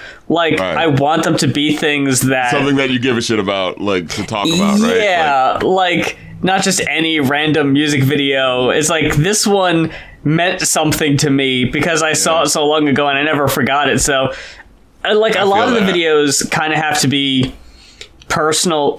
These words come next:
Speaker 1: to an extent because, like, I
Speaker 2: I get
Speaker 1: find
Speaker 2: that.
Speaker 1: that, like, I hadn't been in the game for so long. And I was thinking, like, "Do I wanna make the same kind of stuff that Todd and R C and all of them make?" And it's like,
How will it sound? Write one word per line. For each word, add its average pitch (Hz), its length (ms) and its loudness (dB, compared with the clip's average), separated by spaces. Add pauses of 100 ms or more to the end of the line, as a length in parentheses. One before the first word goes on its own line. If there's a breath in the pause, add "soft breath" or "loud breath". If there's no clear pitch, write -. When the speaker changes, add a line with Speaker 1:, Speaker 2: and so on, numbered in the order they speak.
(120)
Speaker 1:
to 156 180 0
an 143 60 0
extent 120 600 -2 (300)
because, 185 240 0
like, 170 100 -2
I 170 40 0
Speaker 2:
I - 20 -2
get 175 100 -2
Speaker 1:
find 185 260 0
Speaker 2:
that. 175 40 0
Speaker 1:
that, 165 220 0
like, 143 400 0 (600 loud breath)
I 156 100 -2
hadn't 190 360 2
been 170 140 0
in 165 100 0
the 156 80 0
game 143 260 0
for 143 140 -2
so 131 280 0
long. 107 420 0 (460 loud breath)
And 147 160 -2
I - 20 0
was 147 180 0
thinking, 165 360 -2
like, 135 480 0
"Do 165 120 0
I 156 40 2
wanna 208 240 2
make 185 180 0
the 165 80 -2
same 165 240 0
kind 165 160 0
of 143 80 0
stuff 143 420 0
that 123 300 0
Todd 156 580 2
and 123 140 2
R 123 160 0
C 156 580 0
and 127 120 0
all 147 120 0
of 151 60 0
them 147 160 2
make?" 143 240 0
And 139 100 0
it's 135 140 -2
like, 135 240 -2